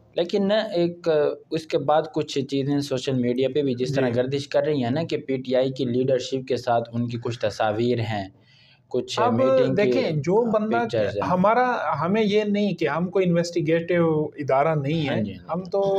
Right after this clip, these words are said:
Speaker 2: अपनी एक राय और वो बता सकते हैं कि जी, ब-,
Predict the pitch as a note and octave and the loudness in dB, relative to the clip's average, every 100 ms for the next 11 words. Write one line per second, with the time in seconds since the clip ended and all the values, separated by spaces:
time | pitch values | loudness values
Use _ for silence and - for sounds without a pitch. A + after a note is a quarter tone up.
0 | F3+ F3 F3 G3 F#3 F#3 F#3 - _ _ | 0 -4 -4 -2 0 0 -2 -12 _ _
1 | _ - B2+ C#3+ E3+ F3+ E3+ D#3+ F3 E3+ | _ -10 -2 0 4 4 4 4 2 2
2 | E3 D#3+ D#3+ C#3+ D#3+ D3+ D3+ D#3 E3 D#3+ | 2 2 -2 -2 -2 -2 -2 -2 -2 -6
3 | - - - - - _ _ _ E3 D#3+ | -16 -20 -20 -20 -20 _ _ _ -4 -2
4 | F3 | -2